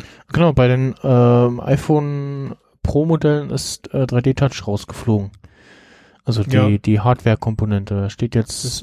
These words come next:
Speaker 1: äh, ist jetzt Haptic Touch. Ähm, also was ich schon mal, da bin ich gespannt, wie sich das dann einfühlt, weil, bei, weil ich, ähm, als ich mit dem X R vom Jahr rumgespielt hab, da hatte ich Schwierigkeiten, die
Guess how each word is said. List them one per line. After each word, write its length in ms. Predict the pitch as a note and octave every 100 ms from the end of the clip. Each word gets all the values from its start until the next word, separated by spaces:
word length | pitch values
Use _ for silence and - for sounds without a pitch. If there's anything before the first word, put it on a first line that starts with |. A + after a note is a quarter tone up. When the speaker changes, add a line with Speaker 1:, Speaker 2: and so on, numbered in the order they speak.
| -
Speaker 1:
äh, 440 | A2+ G#2+ G#2+ G#2+
ist 840 | G#2+ - _ _ _ _ _ _ -
jetzt 180 | -
Haptic 320 | C3+ - C#3+ -
Touch. 380 | D3 D3+ - - _ - - - -
Ähm, 360 | B2+ B2 B2 -
also 160 | C3
was 100 | C#3
ich 80 | C#3+
schon 140 | - C#3+
mal, 420 | B2+ - - B2 -
da 100 | B2
bin 80 | C3
ich 120 | -
gespannt, 520 | - - C3 - - -
wie 120 | B2+
sich 220 | A#2+ -
das 100 | -
dann 140 | - A2
einfühlt, 440 | C#3 - D3 -
weil, 140 | A#2
bei, 240 | A2+ A2+ -
weil 200 | B2+ A2+
ich, 100 | A2
ähm, 240 | B2 A2+ G#2
als 140 | G#2
ich 60 | B2+
mit 80 |
dem 120 | C3 B2
X 220 | A#2+ -
R 400 | B2 C#3+ F3+ E3
vom 240 | - D#3+
Jahr 140 | D3+ D3
rumgespielt 560 | D3 D#3 D3+ - -
hab, 240 | D#3+ D#3 - _ _ - - - _ _
da 120 | A2
hatte 140 | B2 D3+
ich 140 | -
Schwierigkeiten, 720 | - - D#3 D#3+ - - C#3+
die 260 | C3+ C3+